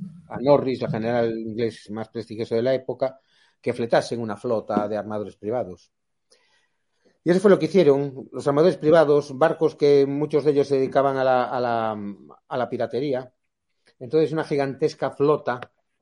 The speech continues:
con solo seis barcos reales, una flota de ciento ochenta barcos, bastante más grande el número de barcos que la, que la, que la, que la famosa Invencible, y veintisiete mil seiscientos sesenta y siete hombres, zarpa de Plymouth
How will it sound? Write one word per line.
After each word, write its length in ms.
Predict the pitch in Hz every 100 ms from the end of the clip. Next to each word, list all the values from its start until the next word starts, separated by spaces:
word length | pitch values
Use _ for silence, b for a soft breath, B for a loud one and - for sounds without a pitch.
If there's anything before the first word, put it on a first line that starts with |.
| _ _
con 160 | 113
solo 240 | - 151 131
seis 340 | 151 139 107
barcos 340 | 139 139 131 127
reales, 680 | 117 139 113 117 - - _ _ -
una 120 | 117
flota 280 | 147 - 127
de 100 | -
ciento 680 | _ 165 190 165 147 - 139
ochenta 720 | 123 - 170 180 160 - 127
barcos, 580 | 156 165 - - 90 -
bastante 320 | 107 143 147
más 200 | 139 113
grande 260 | 139 127 117
el 80 |
número 220 | 127 131 117
de 80 |
barcos 480 | 123 120 - 127 - _ _ _ _ _
que 140 | 117
la, 400 | 104 104 98 101
que 80 | -
la, 240 | 107 107 98 101
que 100 | 104
la, 220 | 98 95
que 100 | 98
la 80 | 95
famosa 240 | 127 127
Invencible, 640 | 113 107 127 117 117 - _ _ b b b b b _ -
y 60 |
veintisiete 520 | 131 135 117 123 117 131
mil 240 | 165 165
seiscientos 640 | - 127 127 156 127 131
sesenta 320 | 110 117 113 117
y 40 |
siete 300 | 127 123 127
hombres, 720 | 123 123 107 120 131 - _ _ _ _ _
zarpa 500 | - - 139 - 123
de 120 | 123
Plymouth 420 | 123 139 135 139